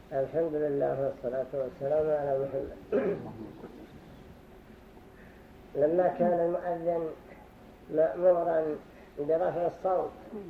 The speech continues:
ليبلغ أهل البلد الذين في أقاصي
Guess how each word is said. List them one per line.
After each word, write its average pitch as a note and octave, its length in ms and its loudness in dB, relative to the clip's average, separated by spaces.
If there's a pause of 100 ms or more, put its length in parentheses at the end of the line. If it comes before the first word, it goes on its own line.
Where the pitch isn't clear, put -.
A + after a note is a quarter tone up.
(920)
ليبلغ F3 880 4 (1040)
أهل E3 260 2
البلد F3 680 4 (880)
الذين E3 580 6 (260)
في E3 240 0
أقاصي F3 800 2